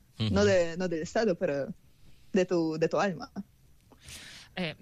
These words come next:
Speaker 3: y, clar, y nosotros, ah, hoy también te queríamos preguntar, porque tú nos has explicado que estabas, eh, que estás en Almaty, que, como bien nos ha explicado Andrea, es la capital económica del país.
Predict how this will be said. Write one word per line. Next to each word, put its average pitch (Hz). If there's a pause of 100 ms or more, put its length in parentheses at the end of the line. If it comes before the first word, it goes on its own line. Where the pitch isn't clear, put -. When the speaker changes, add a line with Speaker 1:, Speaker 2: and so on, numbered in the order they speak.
(220)
Speaker 3:
y, 180
clar, 180
y -
nosotros, 180
ah, 156
hoy 170
también 190
te 190
queríamos 160
preguntar, 160
porque 165
tú 143
nos 151
has 147
explicado 147
que 147
estabas, 143
eh, 139
que -
estás 156
en 151
Almaty, 160
que, 135
como 135
bien 135
nos 139
ha -
explicado 143
Andrea, 139
es 143
la 147
capital 143
económica 139
del 135
país. 143